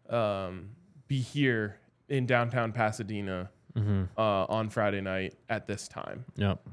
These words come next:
Speaker 1: Um, because I, I wanna see you guys if you're out there. So
Speaker 2: Absolutely.
Speaker 1: um, that's the, that's the behind the curtain.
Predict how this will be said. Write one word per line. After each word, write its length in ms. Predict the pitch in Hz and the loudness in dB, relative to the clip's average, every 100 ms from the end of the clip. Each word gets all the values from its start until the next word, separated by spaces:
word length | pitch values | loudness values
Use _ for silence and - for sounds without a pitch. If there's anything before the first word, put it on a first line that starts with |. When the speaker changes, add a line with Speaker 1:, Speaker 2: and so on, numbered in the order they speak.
| 113 | -4
Speaker 1:
Um, 240 | 104 95 | -2 0
because 200 | 113 127 | -2 0
I, 160 | 120 113 | 2 2
I 160 | 110 120 | 4 4
wanna 200 | 123 110 | 4 2
see 140 | 117 | -2
you 80 | 107 | -2
guys 220 | 95 92 | -2 -2
if 100 | 92 | -6
you're 120 | 82 76 | -4 -2
out 180 | 64 | -4
there. 160 | 69 117 | -6 -10
So 240 | - - - - | -6 -8 -6 2
Speaker 2:
Absolutely. 500 | 127 - 160 110 104 | 2 4 2 2 -2
Speaker 1:
um, 400 | 71 - - 135 _ _ _ _ _ _ _ _ _ | -4 -6 -12 -16 _ _ _ _ _ _ _ _ _
that's 200 | 135 131 | 2 2
the, 460 | 160 165 175 175 165 | 0 2 2 2 2
that's 200 | 160 156 | 0 0
the 260 | 180 185 175 | 0 2 2
behind 260 | 175 190 196 | 4 4 2
the 40 | |
curtain. 280 | 220 214 | 0 -2